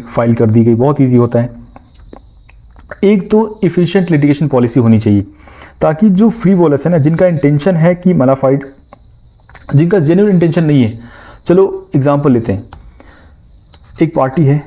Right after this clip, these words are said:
ए और दूसरी B, अब इनका है कि भाई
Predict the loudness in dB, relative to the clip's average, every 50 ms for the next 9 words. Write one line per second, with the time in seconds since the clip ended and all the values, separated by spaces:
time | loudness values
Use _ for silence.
0 | -12 -12 -4 -2 0 0 0 0 -2 0 0 0 -2 0 0 0 0 2 0 0
1 | -2 -4 -12 -20 _ _ _ _ _ _ _ -20 -20 -20 -20 -20 -20 -20 -20 -20
2 | -18 -10 -6 -4 -4 -4 -6 -14 -20 -20 _ _ _ _ _ _ _ _ -20 _
3 | -8 -2 0 0 0 2 0 0 0 0 0 0 2 2 2 0 0 -4